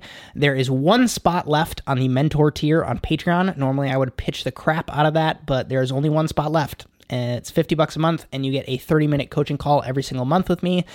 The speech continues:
That's more of a relationship basis. If you're also interested in supporting the show, you can go through that link, Justin Khanna dot, uh, patreon dot com slash Justin Khanna, and you can support this show for just one dollar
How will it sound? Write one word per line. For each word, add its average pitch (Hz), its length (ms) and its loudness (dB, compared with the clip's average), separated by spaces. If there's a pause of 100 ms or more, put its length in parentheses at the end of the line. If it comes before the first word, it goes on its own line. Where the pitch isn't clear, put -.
(200)
That's 135 160 -2
more 139 160 4
of 135 80 2
a 135 180 4
relationship 131 800 0 (220)
basis. - 580 -6
If 123 140 -4
you're 131 100 4
also 127 240 2
interested 123 380 -4
in 123 100 -4
supporting 131 380 0
the 123 60 0
show, 214 340 4 (260)
you - 80 -6
can 139 80 0
go 131 140 0
through 135 160 -2
that 120 220 -2
link, 139 360 -2
Justin 135 300 -2
Khanna 131 240 0
dot, 127 240 0
uh, 135 220 4
patreon 165 500 0
dot 131 140 -4
com 127 300 -2
slash - 360 -2
Justin 135 320 -2
Khanna, 135 340 0 (260)
and 135 100 0
you 123 40 0
can 208 120 -2
support - 360 2
this - 280 -4 (100)
show 123 480 0
for - 100 -2
just - 380 -2
one 120 240 -2
dollar 120 340 0